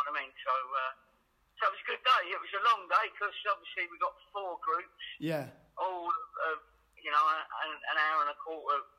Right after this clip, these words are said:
Speaker 1: each. Um, 'cause
Speaker 2: A lot
Speaker 1: that's
Speaker 2: of cleaning
Speaker 1: what you're
Speaker 2: and
Speaker 1: allowed.
Speaker 2: stuff.
Speaker 1: Yeah, yeah, exactly. But, you know, we, we, we got a couple of fellas that are walking around looking like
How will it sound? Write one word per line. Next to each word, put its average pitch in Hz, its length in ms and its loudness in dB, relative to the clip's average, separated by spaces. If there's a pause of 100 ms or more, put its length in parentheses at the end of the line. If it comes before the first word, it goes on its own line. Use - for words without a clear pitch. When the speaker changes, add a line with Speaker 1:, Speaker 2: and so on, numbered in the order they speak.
(200)
Speaker 1:
each. - 320 -10 (800)
Um, 151 380 -2 (1000)
'cause - 160 -8
Speaker 2:
A - 100 0
lot 156 80 -2
Speaker 1:
that's - 80 -10
Speaker 2:
of - 80 -10
cleaning 160 240 -2
Speaker 1:
what 147 80 -6
you're 147 160 -2
Speaker 2:
and 143 80 -6
Speaker 1:
allowed. 151 240 -2
Speaker 2:
stuff. - 140 -20 (1300)
Speaker 1:
Yeah, 196 260 0 (220)
yeah, 190 160 0
exactly. 190 640 -2
But, 180 240 -2
you 180 80 -8
know, 170 120 4 (120)
we, 165 100 -10 (140)
we, 165 60 -4 (180)
we 160 80 -8
got - 160 0
a - 80 -14
couple 165 320 2
of - 60 -14 (500)
fellas 160 320 -2
that 170 160 -4
are 156 80 -8
walking 156 320 -8
around 151 400 2
looking 151 320 -6
like 151 220 4